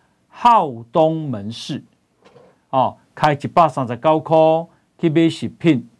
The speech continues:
安尼嘛就一千万。我现在在念的是说，如果你还有印象说你去这个地方消费，而金额跟你的很接近，我看你大概就是千万得主咯，哦。吼，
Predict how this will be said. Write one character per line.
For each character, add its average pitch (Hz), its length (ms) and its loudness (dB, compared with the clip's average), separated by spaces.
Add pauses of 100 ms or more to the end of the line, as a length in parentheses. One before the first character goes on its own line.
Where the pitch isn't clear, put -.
(540)
安 151 120 2
尼 160 60 2
嘛 139 140 0
就 110 160 -8
一 98 40 -14
千 - 380 -10
万。 101 180 -10 (920)
我 143 100 0
现 185 120 0
在 226 120 4
在 214 120 4
念 208 240 4
的 156 120 0
是 175 120 -6
说， 175 360 0 (160)
如 170 260 2
果 120 480 0
你 120 180 -2
还 117 140 -2
有 165 160 2
印 156 240 0
象 139 240 -2
说 139 180 -2
你 120 120 -2
去 135 180 -6
这 143 160 -4
个 131 100 -4
地 127 180 -2
方 120 180 -2
消 117 200 0
费， 117 180 -2
而 113 120 -4
金 180 260 0
额 117 160 0
跟 147 220 0
你 127 100 0
的 104 120 -4
很 95 160 -10
接 120 180 -4
近， 117 240 -4 (340)
我 110 280 -2
看 143 340 0
你 101 140 -10
大 131 200 -4
概 120 160 -6
就 117 140 -8
是 104 140 -10
千 131 400 -4
万 117 220 -2
得 107 220 -4
主 113 240 -8
咯， 85 300 -12 (220)
哦。 107 280 -2 (520)
吼， 120 600 0